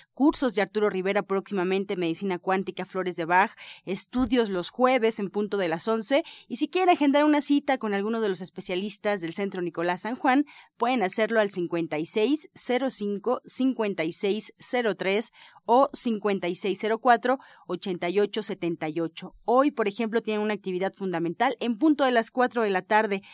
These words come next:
Postres con stevia. La entrada es libre. Si quieren algún celular para recados, también de una vez les damos el celular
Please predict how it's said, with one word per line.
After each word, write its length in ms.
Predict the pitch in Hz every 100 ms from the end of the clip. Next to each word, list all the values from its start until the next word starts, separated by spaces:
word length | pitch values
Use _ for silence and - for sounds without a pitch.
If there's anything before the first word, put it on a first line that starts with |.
| - _
Postres 600 | - 269 262 254 294 - -
con 280 | - 247 277 -
stevia. 720 | 190 - - 208 208 196 170
La 100 | 196
entrada 380 | 202 220 240 240
es 180 | 226
libre. 640 | 214 220 233 233 196 190 165 - - -
Si 100 | -
quieren 240 | 262 262
algún 240 | 214 208 220
celular 420 | 233 196 202 196
para 200 | 202 175
recados, 500 | 170 160 196 214 220
también 400 | 180 175 208 214
de 120 | -
una 160 | 294 247
vez 160 | 240
les 100 | 214
damos 260 | 202 208 208
el 80 | 185
celular 480 | 180 165 175 214